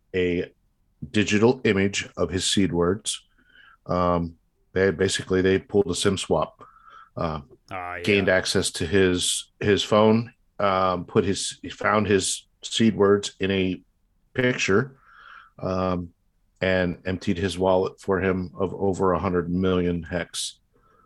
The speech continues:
Speaker 1: Um, so that has played a part in it. The Bitmart hack has played a part in it. Um, we've seen over a hundred and twenty-five million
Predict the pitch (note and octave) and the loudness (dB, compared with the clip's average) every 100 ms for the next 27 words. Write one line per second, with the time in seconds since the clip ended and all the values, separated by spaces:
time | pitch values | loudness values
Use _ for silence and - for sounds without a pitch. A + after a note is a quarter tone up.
0 | - - F2+ E2+ E2 D2+ _ _ _ _ | -16 -6 -2 0 -2 -6 _ _ _ _
1 | _ _ _ _ - - _ _ _ _ | _ _ _ _ -20 -20 _ _ _ _
2 | _ _ - - B2+ E2 - _ _ _ | _ _ -4 4 4 4 -2 _ _ _
3 | G2+ A2 A#2 G#2 G#2 - - G2+ F2+ - | 0 2 2 2 0 0 0 2 2 0
4 | F#2 E2+ D#2+ D#2+ - - G2+ E2 A#2+ A2 | 0 0 -2 -10 -14 -6 -2 2 2 2
5 | G#2 G2+ - - - G2+ - - - - | 2 2 -2 -6 0 0 -2 -10 -20 -10
6 | - G2+ - - G2+ F2+ E2+ - - - | -2 -2 -2 0 2 2 -2 -8 -4 2
7 | F2+ - _ - F2+ F2 _ - - - | 2 0 _ -4 -4 -4 _ -20 -20 -18
8 | - F#2 F#2+ F#2 - - - A2 A2+ - | -4 0 2 2 -2 -12 -8 0 0 0
9 | A#2 G#2+ F#2+ F#2 - _ _ _ _ _ | 0 2 0 -4 -8 _ _ _ _ _
10 | _ _ _ _ _ _ _ - A#2+ B2+ | _ _ _ _ _ _ _ -2 4 4
11 | B2 A2 G#2+ G2 G2 G#2+ F#2+ G2+ G#2 G2+ | 6 6 6 4 2 0 0 -2 0 2
12 | G#2+ G2+ E2 F#2+ F#2+ F#2+ G2 F#2+ F#2 | 4 2 2 -2 2 4 4 2 -2